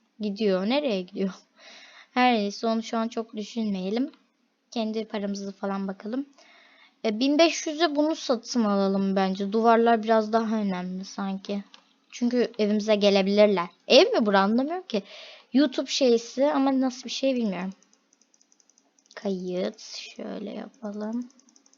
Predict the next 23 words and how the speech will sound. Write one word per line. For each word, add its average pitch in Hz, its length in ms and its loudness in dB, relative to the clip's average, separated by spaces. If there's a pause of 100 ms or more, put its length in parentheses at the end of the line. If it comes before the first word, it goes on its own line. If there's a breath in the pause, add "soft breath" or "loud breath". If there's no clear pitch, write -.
(120)
Bayağı 214 320 6
takipçimiz 226 600 -2
oldu 247 220 8
arkadaşlar 262 720 10
bir 247 60 2
günde. 269 460 8 (300 loud breath)
Hatta 269 400 6
bir 233 120 2
iki 247 220 -2
dakikada. 233 680 0
Çünkü 233 240 -4
video 220 240 -2
bir 220 100 -2
iki 220 220 -4
üç - 180 -6
dakika 226 280 -4
mı 220 140 0
ne 226 80 0
olmuş. 214 400 -2 (460 loud breath)
O 240 100 -6
kadar 240 300 4
süre 226 380 0
içerisinde 226 1000 -4